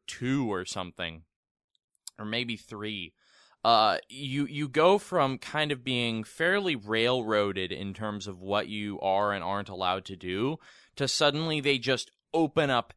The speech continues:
everything. Suddenly all of the fifty different shops with each selling a, a different category of item for a specific purpose,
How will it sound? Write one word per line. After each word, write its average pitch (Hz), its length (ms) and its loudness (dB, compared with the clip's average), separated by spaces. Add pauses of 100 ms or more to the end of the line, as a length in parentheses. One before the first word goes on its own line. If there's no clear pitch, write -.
(360)
everything. 147 800 6
Suddenly 131 480 0 (120)
all 175 520 12
of 120 120 0
the 127 120 4
fifty - 580 -4
different 135 380 0
shops - 640 4 (340)
with 120 260 2
each 143 360 -2
selling 135 400 6
a, 117 80 0 (180)
a 127 140 4
different 135 420 -2
category 127 640 0
of 110 100 0
item 113 280 4
for 110 220 -2
a 98 40 -4
specific - 800 -6
purpose, - 680 -2